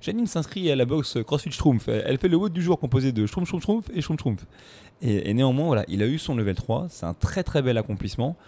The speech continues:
Et donc, c-, ça montre vraiment que si on veut, on peut, quoi. Là, quoi, en anglais, on dit, euh, « When there is a will, there is a way ». Et, euh,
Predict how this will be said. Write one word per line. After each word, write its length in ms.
Et 80
donc, 200
c-, 200
ça 200
montre 260
vraiment 280
que 140
si 240
on 100
veut, 160
on 120
peut, 160
quoi. 140
Là, 80
quoi, 180
en 140
anglais, 200
on 80
dit, 220
euh, « 200
When 140
there 140
is 100
a 40
will, 280
there 160
is 80
a 40
way ». 280
Et, 220
euh, 80